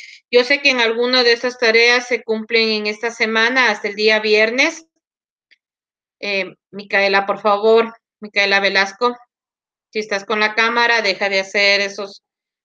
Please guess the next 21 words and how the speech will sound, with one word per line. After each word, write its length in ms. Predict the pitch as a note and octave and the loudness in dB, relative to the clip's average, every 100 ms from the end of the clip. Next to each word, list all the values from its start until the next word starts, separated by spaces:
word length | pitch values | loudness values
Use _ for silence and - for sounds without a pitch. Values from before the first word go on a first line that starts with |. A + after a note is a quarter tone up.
| _ | _
movimientos 720 | G#3+ A3+ B3 C4 C4 C4 D4 D4 | 2 4 4 4 2 2 2 2
porque 520 | A3+ G#3+ A3+ A3 G#3+ _ _ _ _ _ _ | 2 2 2 0 -2 _ _ _ _ _ _
llama 260 | G#3+ G#3+ G#3+ | -2 0 0
la 100 | G#3 | 0
atención 340 | G#3 G3+ G3+ | -2 -4 -2
a 80 | G3+ | -2
tus 160 | G3 | -6
compañeros. 680 | - F3+ F3 D#3 C3+ - - _ _ _ _ _ _ _ _ _ _ _ | -10 -4 -4 -4 -6 -10 -20 _ _ _ _ _ _ _ _ _ _ _
Eh, 600 | G#3+ A3 G#3 G#3 G3+ G3+ G3 | 0 2 4 2 0 -2 -2
sé 220 | B3 B3 | -2 0
que 160 | A#3+ | 0
se 200 | A#3 A3+ | 0 -4
cumplen 460 | - A#3 A#3 B3 A3+ | -2 -4 0 0 2
hasta 220 | G#3 G#3 | 0 -2
el 80 | F#3 | -6
jueves 500 | - A3+ A#3 B3 A#3 | -2 2 4 4 2
o 120 | A3+ | 0
viernes, 680 | G#3+ A3+ A#3 B3+ C4 B3+ - | 2 2 2 0 -2 -2 -6
eh, 380 | A#3+ G#3 G3+ G3 | -6 -4 -4 -4
las 240 | F#3+ F#3 - | -4 -6 -4
tareas, 680 | G#3 G#3 A#3 C#4 D4 - | -2 2 2 0 -2 -16